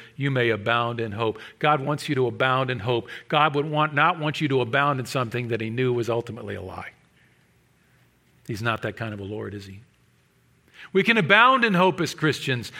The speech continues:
We can be filled with the power of believing that by the Holy Spirit because God gives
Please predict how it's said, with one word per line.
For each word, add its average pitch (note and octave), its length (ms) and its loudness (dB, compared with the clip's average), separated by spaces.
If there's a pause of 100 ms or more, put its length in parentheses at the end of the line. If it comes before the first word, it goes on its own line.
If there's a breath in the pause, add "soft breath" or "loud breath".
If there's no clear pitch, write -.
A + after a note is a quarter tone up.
(160 loud breath)
We G3+ 120 2
can G#3+ 140 2
be F#3+ 120 4
filled A3+ 280 6
with G3+ 80 4
the F#3 80 4
power G#3 440 6
of E3+ 100 2
believing G3+ 460 2
that E3+ 380 4
by F3 100 0
the E3+ 120 2
Holy G3+ 300 4
Spirit G3 420 2 (200 loud breath)
because E3 340 2 (280 loud breath)
God F#3+ 440 6 (180)
gives E3+ 380 2